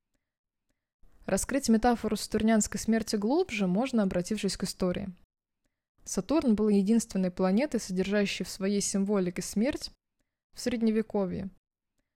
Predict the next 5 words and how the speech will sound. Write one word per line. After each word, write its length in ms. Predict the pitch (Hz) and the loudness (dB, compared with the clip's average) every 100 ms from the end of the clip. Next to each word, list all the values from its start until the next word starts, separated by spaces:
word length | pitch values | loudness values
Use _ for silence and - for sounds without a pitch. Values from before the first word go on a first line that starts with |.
| _ - | _ -2
период 320 | 202 254 220 | 2 2 2
расцвета 480 | 190 - - 214 196 | 0 0 -2 0 0
христианства 640 | 190 - 202 196 - 190 | -2 -2 0 0 -2 -2
в 60 | |
Европе. 520 | 185 185 190 180 196 | 0 0 0 -2 -6